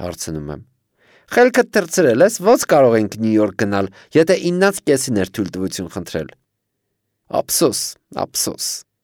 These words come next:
ասացի ես։ Նա նայեց ինձ։ «Լսիր, եթե ծխել ես ուզում, գնա զուգարան, դու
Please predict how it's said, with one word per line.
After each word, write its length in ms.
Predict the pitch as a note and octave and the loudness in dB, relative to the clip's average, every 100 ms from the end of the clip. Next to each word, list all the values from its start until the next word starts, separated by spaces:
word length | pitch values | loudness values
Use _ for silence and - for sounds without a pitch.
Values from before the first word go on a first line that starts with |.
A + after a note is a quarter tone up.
| - | -10
ասացի 400 | F2+ E2 D#2+ D2 - | -8 -8 -10 -10 -10
ես։ 140 | - - _ _ _ _ _ _ G3+ | -12 -14 _ _ _ _ _ _ 0
Նա 100 | G#3 D#3 | 2 2
նայեց 320 | G#2+ A#2+ E2 | -2 -4 -8
ինձ։ 120 | D#2 - - _ _ _ _ _ _ _ - | -12 -14 -18 _ _ _ _ _ _ _ 0
«Լսիր, 380 | F#3+ F#3+ A#3 G2 | 2 4 2 4
եթե 280 | B2 E3 E3+ | 2 4 2
ծխել 360 | - D3 A3 | 0 2 4
ես 100 | A#3+ E3 | 4 2
ուզում, 220 | B2 A#2+ | -2 -2
գնա 240 | A#2+ C#3+ E3+ | 0 2 2
զուգարան, 520 | B2+ B2+ C#3 G2 F2+ | 0 0 2 2 0
դու 140 | B2+ | -2